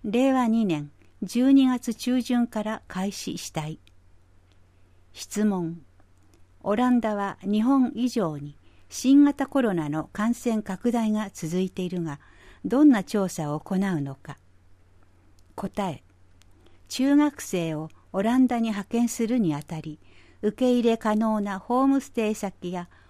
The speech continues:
訪問校の受け入れの可能性などを調査する。質問。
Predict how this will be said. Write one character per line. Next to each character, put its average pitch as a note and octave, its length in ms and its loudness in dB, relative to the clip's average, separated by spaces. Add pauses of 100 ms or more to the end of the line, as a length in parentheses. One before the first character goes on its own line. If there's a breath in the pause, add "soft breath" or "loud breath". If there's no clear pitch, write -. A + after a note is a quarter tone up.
(200 soft breath)
訪 C#4 260 2
問 C#4 260 4
校 D3 320 -6
の D3+ 220 -4
受 G3+ 220 -2
け A#3 40 4
入 A3+ 140 2
れ A3 60 2
の G#3 160 -2
可 F#3 160 -6
能 G3+ 200 0
性 A3 240 -4
な G#3+ 160 -2
ど C#3+ 160 -6
を C#3+ 100 -6
調 F3 260 -4
査 D3 180 -12
す - 180 -12
る。 - 140 -12 (1120 soft breath)
質 - 300 -4
問。 F3+ 320 -2